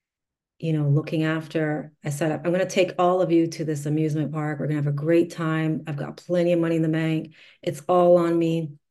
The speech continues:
<laughs> And, like, you know, we're at, we're at the, the subway station, and, and I told them, "Hey, you know, let me just, I just gotta go to the bank machine, just gotta withdraw, like, twenty bucks. I could, like,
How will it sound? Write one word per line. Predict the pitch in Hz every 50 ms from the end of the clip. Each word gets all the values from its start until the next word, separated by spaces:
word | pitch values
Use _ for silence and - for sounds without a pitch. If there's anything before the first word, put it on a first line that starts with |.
| _ _ _ _ _ _ _ _ _ _ _ _ _ _ _ _ _ _ _ _ _ _ _ _ _ _ _ _ _ -
<laughs> | 214 185 - 175 170 - 151 151 175 175 156 - - - - _ _ _ _ _ _ _ _ _ _ -
And, | 202 196 185 180
like, | 180 175 175 170 156 - - - - - - _ _
you | - 185 175
know, | 170 160 160 151 143 147 147 - _ _ _ _ _ _ _ _ _ _ _ _ _ _ _ _ _ _ _ _ _ _ _ _ _ _ _ _ _ _ _ _ _ _ _ _
we're | - 175 175
at, | 101 185 202 190 - - -
we're | 170 170
at | 175 180 196 208 208 -
the, | 190 180 170 165 - - -
the | 170 165
subway | - - 196 185 185 185 180
station, | 170 175 - 180 165 170 165 175 165
and, | 160 151 151 175
and | 170
I | 160 151
told | 143 - 190 180 175 170
them, | 175 170
"Hey, | 160 180 185 175 165
you | - 170 175
know, | 170 160
let | 160 180
me | 190 190 175
just, | - - 175 170 - - -
I | 175
just | 170 170 175
gotta | - 170 170 165
go | 165 175
to | 180 180
the | 185 170
bank | 175 175 175 -
machine, | 170 165 - - 175 165 160 151
just | 156 165 160 156
gotta | 165 160 160
withdraw, | 156 151 147 156 165 156 156 156 156
like, | 156 160 156 -
twenty | - - 165 160 160 156
bucks. | 147 151 147 - - -
I | 143
could, | 143 151 151
like, | - 87 - - - -